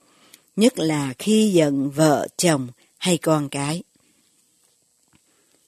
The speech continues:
Tác giả nêu lên một trường hợp cụ thể như sau. Sau một ngày dài làm việc, về đến nhà, người chồng mệt mỏi nên sau bữa cơm tối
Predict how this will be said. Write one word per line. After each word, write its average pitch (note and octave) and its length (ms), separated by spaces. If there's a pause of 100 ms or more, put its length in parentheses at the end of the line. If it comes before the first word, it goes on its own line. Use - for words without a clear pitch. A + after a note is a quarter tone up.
(280)
Tác C#4 200
giả E3+ 200
nêu G#3+ 180
lên F#3+ 300
một D#3 160 (100)
trường D#3 260
hợp C#3+ 300 (220)
cụ D3+ 240
thể D3 420
như F3+ 180
sau. D3+ 340 (1500)
Sau C4+ 200
một G#3+ 240
ngày D#3 200
dài D3 380
làm C#3+ 260
việc, C#3+ 320 (680)
về F#3 160
đến C4 280
nhà, D#3 440 (380)
người G3 200
chồng F3 440
mệt E3+ 220
mỏi D#3 440 (380)
nên F3+ 300
sau G3+ 300
bữa D3+ 200
cơm F3 280
tối F#3 460